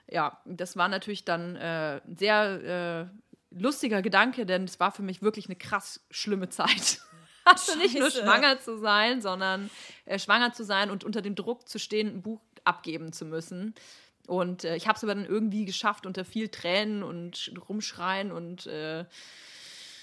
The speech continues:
Speaker 1: ja, vielen Nervenzusammenbrüchen hab ich ein Buch geschrieben, das da heißt Weiber, ist, ähm, ein Kurzgeschichtenband,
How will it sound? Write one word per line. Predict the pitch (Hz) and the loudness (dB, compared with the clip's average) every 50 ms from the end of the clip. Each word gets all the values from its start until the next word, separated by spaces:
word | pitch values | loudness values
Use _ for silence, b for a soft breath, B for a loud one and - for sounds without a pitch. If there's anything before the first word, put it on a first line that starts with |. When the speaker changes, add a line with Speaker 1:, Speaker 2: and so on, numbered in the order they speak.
| B B _ - | B B _ -10
Speaker 1:
ja, | - 147 147 147 147 143 - _ _ _ | -8 -6 -4 -4 -6 -6 -8 _ _ _
vielen | - - 247 262 254 240 | 0 4 6 6 6 8
Nervenzusammenbrüchen | 220 220 233 254 262 240 - 220 202 202 175 185 190 180 175 185 190 190 - 208 180 180 180 180 185 - | 10 8 8 8 6 2 -2 0 2 4 4 4 2 0 -2 -2 -4 -4 -4 -4 -6 -4 -6 -6 -4 -2
hab | 208 196 | -2 0
ich | 202 214 | 0 -2
ein | 196 | -4
Buch | 220 254 302 - | -2 -4 -4 -4
geschrieben, | - 240 - - - 247 233 226 | -6 -8 -6 -6 -4 -2 -2 -2
das | 208 208 - | -2 -4 -4
da | - 196 185 | -6 -4 -2
heißt | 202 185 185 - 165 | -2 -2 -4 -4 -2
Weiber, | 147 151 185 208 220 220 226 240 240 240 - | 0 2 2 2 2 2 2 2 2 2 0
ist, | - 190 - - - - - | -2 -6 -8 -10 -12 -8 -6
ähm, | - 175 175 175 175 170 170 165 170 170 180 190 - | -4 -2 -2 -2 -4 -4 -6 -6 -8 -10 -12 -12 -8
ein | - 180 175 165 165 175 | -4 -2 -2 -2 -4 -2
Kurzgeschichtenband, | - 294 359 - - 262 - 269 262 - - 240 208 214 208 226 240 269 269 - | -2 -2 -2 0 -2 -2 -2 -2 -2 -2 -2 2 4 4 4 4 4 0 -4 -6